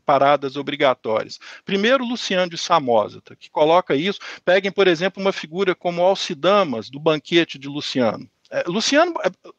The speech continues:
Luciano parece que ele, ele, ele, ele é simpático ao cínico, mas ele não consegue entender direito. É qua-, quase como se ele,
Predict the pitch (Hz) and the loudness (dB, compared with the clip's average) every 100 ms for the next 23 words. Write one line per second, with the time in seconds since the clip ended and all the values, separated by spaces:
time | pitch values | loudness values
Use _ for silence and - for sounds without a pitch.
0 | 175 196 285 - 269 294 339 - 233 240 | -12 -4 -2 0 2 2 2 0 2 2
1 | - 247 254 262 202 220 233 202 214 214 | 0 -2 0 2 0 0 0 0 0 2
2 | 190 226 262 - 294 - 185 220 233 - | 2 4 2 2 0 0 2 2 2 -2
3 | 269 247 - 247 208 196 247 277 226 - | -2 -2 -2 -6 -4 -4 -2 -4 -4 -2
4 | 240 247 - 262 143 143 196 131 110 117 | 0 0 0 0 0 2 2 0 -2 -2
5 | 123 139 170 - 208 - 240 - 240 220 | -2 -2 -2 2 2 2 -4 -2 0 -2